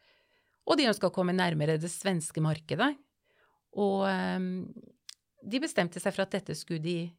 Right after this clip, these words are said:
gjøre. De skulle ta turen. Han og ene sønnen, Jens, skulle da i atten hundre og syttini ta turen mot Akerselva og Oslo for å komme mot det svenske markedet nærmere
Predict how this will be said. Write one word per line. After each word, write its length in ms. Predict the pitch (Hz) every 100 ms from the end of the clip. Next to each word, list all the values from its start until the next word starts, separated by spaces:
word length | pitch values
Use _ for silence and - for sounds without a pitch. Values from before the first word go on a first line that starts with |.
| _
gjøre. 300 | 160 214 339
De 80 | 277
skulle 180 | - 208
ta 100 | 185
turen. 400 | - 165 196 269 -
Han 240 | 180 180 294 403 - _
og 240 | - 196 - _
ene 240 | 226 190 165
sønnen, 440 | - 151 190 294 - -
Jens, 520 | 175 392 - - - _ _ _ _ - _ _ _
skulle 440 | - - 302 262 233
da 100 | 240
i 60 |
atten 220 | 233 220 196
hundre 160 | 190
og 40 | 196
syttini 380 | 202 196 220 262
ta 160 | 233
turen 380 | - - 190 214
mot 240 | 196 180 -
Akerselva 640 | 165 160 165 180 175 202 -
og 200 | 143 214
Oslo 400 | 196 - 277 370 _ _ _ _ - _
for 180 | - 202
å 60 | 202
komme 360 | 240 190 170 180
mot 240 | 175 170
det 100 | 190
svenske 300 | - 180 -
markedet 460 | 170 160 156 214 277
nærmere 480 | 196 165 160 214